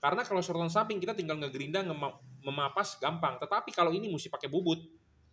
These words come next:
Saya mesti bawa ke tukang bubut, ke tukang bubut, "Bos, bubutin nol koma lima, bos, bubutin nol koma satu ya, ini untuk mobil ini." Nah, itu susah, ribet. Nah, makanya untuk tipe ini Anda harus sabar. Sabar. Saya sendiri pun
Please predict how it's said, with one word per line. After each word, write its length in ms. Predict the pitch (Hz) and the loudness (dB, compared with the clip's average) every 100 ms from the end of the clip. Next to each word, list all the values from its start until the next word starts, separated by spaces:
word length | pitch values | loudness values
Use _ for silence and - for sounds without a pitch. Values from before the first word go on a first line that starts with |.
| _ _ _ _ | _ _ _ _
Saya 240 | - 147 196 | 0 2 2
mesti 240 | 180 170 | 2 4
bawa 160 | 143 175 | 4 2
ke 80 | 165 | 0
tukang 240 | 156 139 | -4 -4
bubut, 400 | 135 185 196 - | 6 6 6 -2
ke 80 | - | -8
tukang 160 | 143 | -6
bubut, 400 | 135 131 180 196 - _ _ _ _ _ _ | -2 4 4 4 -4 _ _ _ _ _ _
"Bos, 160 | 175 170 - | 2 2 -2
bubutin 400 | 139 160 170 185 | -2 0 2 4
nol 160 | 160 | 2
koma 240 | 156 151 147 | 0 -2 0
lima, 400 | 160 160 156 - - | -2 -2 -4 -6 -2
bos, 160 | 165 170 | 0 0
bubutin 400 | 131 143 160 160 | -2 -6 -6 -6
nol 80 | 147 | -6
koma 200 | 147 143 | -6 -4
satu 320 | 156 156 165 | -4 -2 -4
ya, 160 | 147 151 | -2 -2
ini 200 | 139 151 | -4 -8
untuk 240 | 139 123 131 | -10 -10 -8
mobil 240 | 123 131 | -6 -6
ini." 280 | 139 147 131 | -8 -10 -10
Nah, 80 | 101 | -10
itu 160 | - 254 | -10 -12
susah, 480 | - 277 202 175 170 - - | -8 -2 0 0 -4 -18 -4
ribet. 320 | 214 180 165 - - _ _ _ _ _ _ | -2 0 0 -4 -20 _ _ _ _ _ _
Nah, 160 | 117 123 | -6 -2
makanya 240 | 170 190 | -2 -2
untuk 320 | 139 139 143 | -6 -8 -10
tipe 240 | 135 - 123 | -10 -6 -4
ini 240 | 139 180 | -4 -4
Anda 240 | 123 139 | -6 -6
harus 240 | 131 117 - | -8 -8 -4
sabar. 400 | 107 110 95 - _ _ _ _ _ _ _ _ _ | -4 -4 -6 -8 _ _ _ _ _ _ _ _ _
Sabar. 400 | 123 127 107 95 | -6 -4 -4 -2
Saya 160 | 127 | -2
sendiri 400 | 131 135 139 175 | -2 -2 0 2
pun 240 | 175 185 | 2 -2